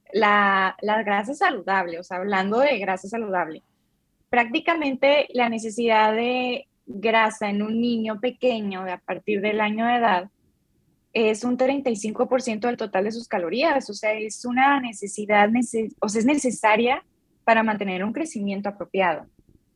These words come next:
Entonces, sucede mucho que, eh, vetan esta grasa por hacer alimentación más saludable y sale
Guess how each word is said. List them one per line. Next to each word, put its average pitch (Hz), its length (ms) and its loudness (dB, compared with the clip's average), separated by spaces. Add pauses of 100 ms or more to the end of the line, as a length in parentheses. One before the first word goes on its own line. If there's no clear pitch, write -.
(320)
Entonces, 208 800 -2 (480)
sucede 247 540 2
mucho 254 560 -2
que, 185 400 -4 (320)
eh, 202 160 -2
vetan 208 560 -2
esta 208 400 -2
grasa 202 600 -2
por 180 120 -4
hacer 185 480 -4 (340)
alimentación 185 800 -4
más 202 240 -6
saludable 196 760 2
y 180 140 -10
sale 180 500 -2